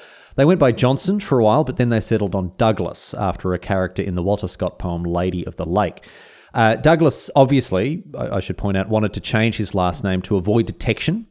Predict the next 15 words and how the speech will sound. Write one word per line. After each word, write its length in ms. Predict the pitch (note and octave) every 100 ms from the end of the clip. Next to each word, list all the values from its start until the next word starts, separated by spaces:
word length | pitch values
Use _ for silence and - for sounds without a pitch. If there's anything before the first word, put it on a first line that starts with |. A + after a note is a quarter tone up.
| _
uh, 260 | - F#2 F2
as 160 | G#2 F#2+
an 80 | F#2+
escaped 360 | - F#2+ F2+
slave. 400 | - F#2+ F2+ D#3
Up 140 | A#2 A2
until 180 | A2+
this 160 | G#2 G#2+
point, 220 | - G2+
he'd 160 | G2+ G2
been 200 | G#2 G2
known 200 | G#2 G2
as 100 | F2+
Frederick 480 | - G2+ F#2+ - -
Bailey, 400 | G2 G#2 D3+